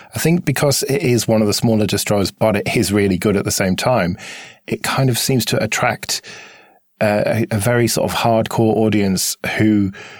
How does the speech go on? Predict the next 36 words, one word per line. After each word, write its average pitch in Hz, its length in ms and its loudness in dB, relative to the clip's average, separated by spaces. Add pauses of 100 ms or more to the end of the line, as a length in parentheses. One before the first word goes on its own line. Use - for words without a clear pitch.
(140)
want 110 400 2
it - 100 -2
to 98 100 -2
grow. 95 520 2
And 92 360 0
I 104 120 2
have 127 240 0
always 120 260 2
felt 104 200 0
warmth 104 440 0
when 95 120 2
I've 92 200 0
interacted 95 400 -2
with 92 120 0
their 90 120 0
community. 92 420 0
So, 95 280 -2
yeah, 107 180 0
that's - 180 -4
good 107 140 -2
to - 60 -4
see 107 140 2
that 95 120 0
that's 92 180 0
still 104 200 0
the 95 80 -2
case. - 380 -2 (600)
So - 160 0
normally 143 440 4
at 98 80 -2
the 101 80 2
end 101 100 2
of 90 80 2
these, 95 200 0
I 95 120 0
ask, 98 420 -2